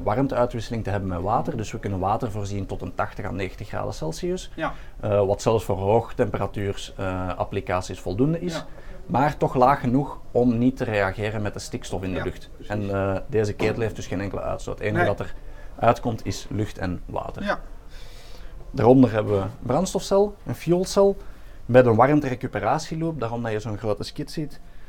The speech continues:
Speaker 1: De fuelcel zit eigenlijk in deze
Speaker 2: Ja.
Speaker 1: doos. En binnen deze doos heb je dan ook nog eens alleen de stak.
Speaker 2: Mhm. En wat doet de fuelcel?
Speaker 1: Een fuelcel,
Speaker 2: Brandstofcel?
Speaker 1: een brandstofcel zet, eh, waterstof, gas en lucht om
Speaker 2: Ja.
Speaker 1: naar elektriciteit en warmte.
Speaker 2: Ja.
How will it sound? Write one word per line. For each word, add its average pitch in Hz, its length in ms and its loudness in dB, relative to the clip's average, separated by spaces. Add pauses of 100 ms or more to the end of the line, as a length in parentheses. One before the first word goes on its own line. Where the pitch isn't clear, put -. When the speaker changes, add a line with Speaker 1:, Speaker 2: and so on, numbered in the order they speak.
(120)
Speaker 1:
De 110 80 -10
fuelcel 131 480 0
zit 107 180 -8
eigenlijk 107 360 -10
in - 200 -6
deze 95 180 -2
Speaker 2:
Ja. 143 160 2
Speaker 1:
doos. 143 360 -6 (120)
En 107 140 -6
binnen 127 220 0
deze 117 260 4
doos 110 200 2
heb 110 120 -4
je - 160 -4 (160)
dan 104 180 -4
ook 104 100 -4
nog 120 140 -8
eens - 120 -8
alleen 98 260 -8
de 95 60 -12
stak. - 400 -8 (180)
Speaker 2:
Mhm. 120 140 -10 (880)
En 143 80 -4
wat 160 120 6
doet 175 120 0
de 165 80 -6
fuelcel? 190 580 2 (140)
Speaker 1:
Een - 100 -4
fuelcel, 151 360 2
Speaker 2:
Brandstofcel? 165 640 4 (260)
Speaker 1:
een 107 120 -4
brandstofcel 143 840 2
zet, - 380 -4
eh, 90 320 0
waterstof, 135 540 2
gas - 280 -8
en 104 180 -6
lucht 185 340 -2 (280)
om 143 180 6
Speaker 2:
Ja. 143 120 -2
Speaker 1:
naar 120 240 2
elektriciteit 110 720 -2
en 101 160 -4
warmte. 87 400 -8
Speaker 2:
Ja. 139 220 -2